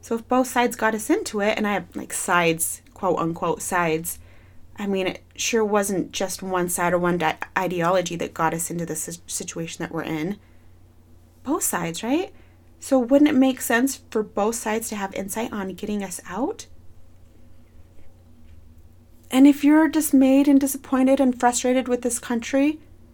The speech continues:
you are not alone. I think most people are, no matter what your ideology is, no matter what your political party is, even if you're an independent, I think a lot of people are very frustrated right now.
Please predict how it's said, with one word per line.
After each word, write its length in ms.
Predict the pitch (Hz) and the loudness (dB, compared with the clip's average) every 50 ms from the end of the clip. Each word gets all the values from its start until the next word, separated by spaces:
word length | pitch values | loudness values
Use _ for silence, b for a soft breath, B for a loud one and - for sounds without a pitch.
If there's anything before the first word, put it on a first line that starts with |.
| - - - - - - - - - - - - - - | -20 -20 -20 -20 -20 -20 -20 -20 -20 -20 -20 -20 -14 -6
you 240 | - 214 254 320 349 | 4 8 10 10 10
are 80 | 202 | 10
not 180 | 185 196 247 269 | 8 6 6 6
alone. 300 | 269 254 247 269 285 240 | 8 10 10 10 10 8
I 80 | 240 269 | 6 4
think 180 | 294 262 - | 2 0 0
most 340 | 214 220 233 254 262 - - | 0 2 2 2 2 0 0
people 300 | - 262 - - 190 - | 0 0 0 0 -2 -2
are, 460 | - 247 269 311 277 208 170 175 175 - - - - - - - - - | 0 2 4 4 6 4 2 0 -4 -8 -16 -20 -20 -20 -20 -20 -2 2
no 80 | 285 | 6
matter 320 | 320 311 269 233 208 190 - - - - - - | 6 8 8 6 4 2 -2 -4 -12 -20 -20 -20
what 320 | - - 247 254 339 381 339 | -14 -14 -4 0 0 2 4
your 140 | 302 262 | 4 6
ideology 680 | - 190 190 185 196 185 175 170 175 175 170 196 180 - | 6 6 4 4 4 2 2 4 2 0 -2 -4 -4 -4
is, 240 | 175 170 170 180 | -4 -4 -4 -4
no 60 | 247 247 | -2 0
matter 180 | 262 247 233 | 0 0 0
what 280 | 240 262 311 381 415 - | -2 2 2 2 4 4
your 120 | 285 254 | 4 2
political 380 | 208 - 214 185 185 180 - 180 | 2 0 -4 -4 -4 -6 -8 -8
party 300 | - 202 185 180 180 175 | -6 -4 -4 -2 -2 -4
is, 340 | 170 170 170 175 175 175 b b b b b b b - | -4 -4 -4 -4 -6 -8 b b b b b b b 2
even 160 | 277 302 302 | 6 6 8
if 120 | 320 311 | 8 8
you're 100 | - 285 | 6 6
an 80 | 277 262 | 6 8
independent, 480 | 277 277 262 277 - 294 302 285 - 269 | 8 6 6 4 4 4 6 6 4 2
I 60 | 277 | 0
think 300 | 277 - 294 277 277 B B B B B B B | 2 2 2 2 2 B B B B B B B
a 80 | - - | -6 -4
lot 220 | 240 247 254 262 | 0 2 4 4
of 100 | 269 262 | 4 2
people 300 | 262 - 269 262 262 226 | 2 0 0 0 2 0
are 160 | 226 214 208 - - - - | 0 -2 -2 -6 -14 -16 -8
very 280 | - - 311 320 302 254 | -2 0 2 4 2 2
frustrated 600 | 262 - 214 208 208 - - 190 190 180 170 - | 2 0 0 0 0 -4 -6 -4 -4 -4 -4 -6
right 180 | 190 - - | -8 -8 -8
now. 320 | 202 185 170 170 165 175 | -8 -6 -6 -6 -6 -8